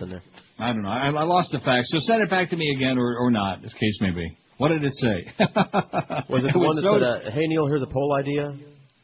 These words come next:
Speaker 2: Oh, yeah. I gotta have that again.
Speaker 1: It's coming at you.
Speaker 2: Okay. W Q A M, hello.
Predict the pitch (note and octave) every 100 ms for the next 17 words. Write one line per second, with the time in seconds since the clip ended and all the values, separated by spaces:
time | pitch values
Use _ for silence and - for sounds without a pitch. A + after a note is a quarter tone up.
0 | _ _ _ - B3+ D4+ E4 G3+ G#2 -
1 | D#3 G3+ C4 G#3 B3 C4+ A3+ D3+ B2 A#2+
2 | F2 D#2 - A2+ B2+ G2 - - - -
3 | G#2+ D3 - B2 G2+ - - _ _ _
4 | _ _ _ _ _ _ _ - A3+ A3
5 | - G3+ G3 G3 C#3+ E3 C#3 D#3